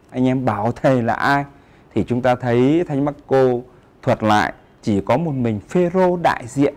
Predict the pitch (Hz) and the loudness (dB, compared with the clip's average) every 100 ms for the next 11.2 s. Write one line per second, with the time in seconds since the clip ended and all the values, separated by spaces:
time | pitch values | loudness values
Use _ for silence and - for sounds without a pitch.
0 | - 113 82 131 131 131 131 - _ _ | -6 -4 -4 0 2 2 -2 -20 _ _
1 | _ - - - _ _ _ _ _ _ | _ -20 -20 -20 _ _ _ _ _ _
2 | - 139 113 95 82 90 82 90 104 131 | -2 4 4 2 -2 -6 -6 -6 -8 -8
3 | - 170 165 175 165 - - _ _ _ | -2 -2 2 0 0 -6 -20 _ _ _
4 | _ _ _ _ _ _ _ - _ - | _ _ _ _ _ _ _ -20 _ -20
5 | _ _ - - - - - - 120 117 | _ _ -20 -20 -20 -20 -18 -2 2 4
6 | 98 90 117 120 - 120 120 117 107 - | 4 4 2 2 -2 0 0 2 0 0
7 | 123 120 98 95 104 120 151 160 - 170 | 0 2 0 -2 -4 -4 -4 -6 0 2
8 | 160 165 170 - - 156 147 123 95 - | 2 -2 -12 -16 -2 0 2 2 0 0
9 | 196 196 190 - 123 98 73 80 78 139 | 2 2 0 -4 -2 -2 0 0 2 0
10 | - 165 147 104 90 117 135 147 156 - | 2 2 2 0 -2 -8 -6 -6 -6 0
11 | 175 170 | 2 4